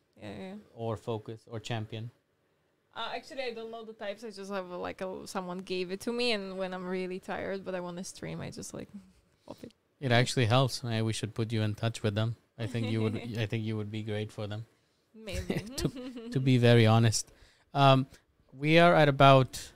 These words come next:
Speaker 2: uh, one hour and seventeen, and I know that you are tired,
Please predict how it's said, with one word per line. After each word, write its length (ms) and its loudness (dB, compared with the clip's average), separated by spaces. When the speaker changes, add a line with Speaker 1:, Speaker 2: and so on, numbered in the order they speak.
Speaker 2:
uh, 160 -2
one 220 4
hour 160 6
and 120 2
seventeen, 540 0
and 140 2
I 100 2
know 240 0
that 180 -4
you 200 -6
are 140 0
tired, 480 -2